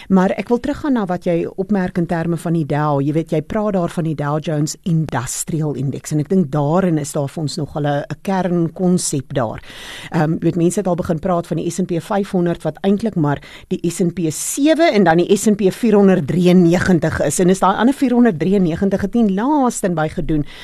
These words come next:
wat daai groot sewe maatskappye gedoen het nie. As jy dan na die Dow gaan kyk, net dertig maatskappye, maar dis grootendeels baie meer ouer bestendige industriële maatskappye waarna ons daar kyk.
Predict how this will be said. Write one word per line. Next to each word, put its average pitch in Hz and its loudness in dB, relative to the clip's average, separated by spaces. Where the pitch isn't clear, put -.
wat 165 0
daai 156 0
groot 175 -4
sewe 175 -4
maatskappye 147 -6
gedoen 139 -6
het 139 -8
nie. 135 -10
As - -6
jy 208 0
dan 185 0
na 208 -2
die 196 2
Dow 175 -2
gaan 233 -4
kyk, 262 -4
net 180 0
dertig 170 -4
maatskappye, 196 -6
maar 175 0
dis 175 -8
grootendeels 202 -2
baie 156 -4
meer 156 -2
ouer 208 2
bestendige 165 -6
industriële 156 -6
maatskappye 147 -6
waarna 143 -6
ons 143 -6
daar 135 -6
kyk. 135 -8